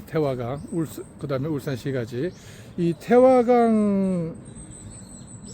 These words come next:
이제 배가 다 들어와서 이 여기에 보급을 하는 거죠. 보급을 해서 이제 전투를 하는데 제가 이 울산 외성을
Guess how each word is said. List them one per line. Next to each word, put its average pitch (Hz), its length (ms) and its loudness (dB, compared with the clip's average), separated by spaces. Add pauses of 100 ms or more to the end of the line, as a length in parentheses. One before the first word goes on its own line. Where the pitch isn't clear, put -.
(880)
이제 202 140 4
배가 175 280 4
다 165 200 4
들어와서 165 760 2
이 147 440 2 (2750)
여기에 165 260 6
보급을 156 640 6 (200)
하는 156 340 0
거죠. 120 300 -2
보급을 131 480 -2
해서 127 180 -4
이제 127 160 -4
전투를 131 380 -4
하는데 120 400 -2 (840)
제가 180 840 6
이 170 220 4
울산 226 480 4
외성을 160 840 4